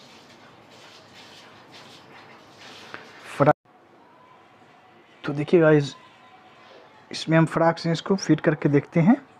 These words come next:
और इसमें आराम से feed कर रहे हैं guys। देखिए इसमें थोड़ा अलग अलग करके यहाँ पे करना होगा, इसके, इसके लिए मैं short ना करें, इसके फिर से मैं tape का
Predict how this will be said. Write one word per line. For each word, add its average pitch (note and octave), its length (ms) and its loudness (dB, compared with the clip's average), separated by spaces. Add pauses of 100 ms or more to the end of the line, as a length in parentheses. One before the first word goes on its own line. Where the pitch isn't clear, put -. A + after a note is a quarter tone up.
(1200)
और C#3+ 340 -2
इसमें - 240 -14
आराम F3 360 -2
से - 160 -12
feed E3+ 200 0
कर D3 180 -2
रहे C#3+ 140 2
हैं C3 100 0
guys। B2 260 -2 (2000)
देखिए C#3+ 220 -4
इसमें E3 300 -4
थोड़ा F3 200 -2
अलग E3 300 2
अलग E3+ 200 2
करके E3 280 0
यहाँ E3 280 2
पे E3 540 4
करना D#3 340 0
होगा, D#3+ 160 4
इसके, E3 360 2
इसके - 320 -4
लिए F3+ 140 4
मैं F#3 140 4
short F3+ 280 0
ना F3 80 2
करें, F#3 160 4
इसके F#3+ 200 0
फिर G3 180 -2
से G#3 120 0
मैं G3+ 120 6
tape F#3+ 240 2
का A3+ 140 2